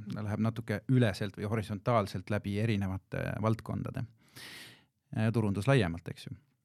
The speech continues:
See on nagu konkurentsieelise tegemine, noh, ühesõnaga kogu, kogu see pool, nii-öelda majanduse, majanduse pool. Mis tähendab, et kui see valdkond nüüd astub esimese suure valdkonnana,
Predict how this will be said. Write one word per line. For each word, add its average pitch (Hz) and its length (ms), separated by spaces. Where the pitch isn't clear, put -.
See - 140
on 95 140
nagu 95 240
konkurentsieelise 110 880
tegemine, 110 400
noh, 110 160
ühesõnaga 101 500
kogu, 98 460
kogu 98 260
see 117 220
pool, 92 240
nii-öelda 95 240
majanduse, 107 480
majanduse 110 440
pool. - 220
Mis - 160
tähendab, 123 240
et 107 160
kui 120 240
see 139 380
valdkond 104 560
nüüd 104 160
astub 117 240
esimese 104 500
suure 131 380
valdkonnana, 98 640